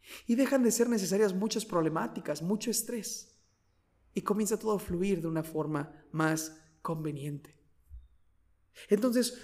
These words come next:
una vez que entendimos el propósito de la lección de esa persona, ok,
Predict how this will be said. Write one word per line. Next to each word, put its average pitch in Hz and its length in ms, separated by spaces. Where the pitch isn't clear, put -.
una 277 200
vez 247 180
que 233 100
entendimos 196 640
el 175 180
propósito 165 880
de 165 80
la 151 100
lección 151 240
de 180 60
esa 175 160
persona, 180 580
ok, 240 220